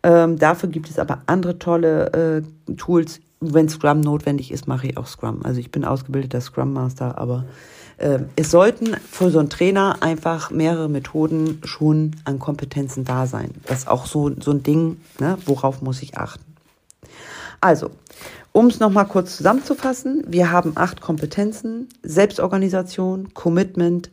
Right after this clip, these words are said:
Timeboxing, iteratives Lernen, Innovation, Gaming, Flexibilität und Frameworks. Und diese acht Top-Kompetenzen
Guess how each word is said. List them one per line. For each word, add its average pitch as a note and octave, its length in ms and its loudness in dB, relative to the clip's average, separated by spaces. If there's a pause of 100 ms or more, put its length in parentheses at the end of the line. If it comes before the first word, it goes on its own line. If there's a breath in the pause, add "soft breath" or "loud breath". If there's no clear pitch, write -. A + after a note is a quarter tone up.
(120)
Timeboxing, E3 960 -2
iteratives F3+ 760 -4
Lernen, D#3 540 -2
Innovation, E3 840 0 (140)
Gaming, F#3+ 420 2
Flexibilität D#3 1120 -2
und B2 160 -2
Frameworks. C3 680 -4 (520 loud breath)
Und D#3+ 180 2
diese F3+ 300 -2
acht D#3+ 320 -4
Top-Kompetenzen D#3 1040 -6